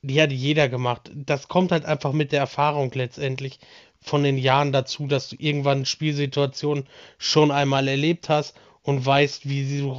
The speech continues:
wie du drauf reagieren musst in dem Fall. Aber was dieser Spieler in diesem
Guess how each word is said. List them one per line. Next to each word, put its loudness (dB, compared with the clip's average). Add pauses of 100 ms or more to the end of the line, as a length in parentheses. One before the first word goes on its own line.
wie -2
du 0
drauf -2
reagieren 0
musst -6 (440)
in -2
dem 0
Fall. -2 (400)
Aber 0
was 2
dieser -2
Spieler -4 (500)
in -2
diesem -2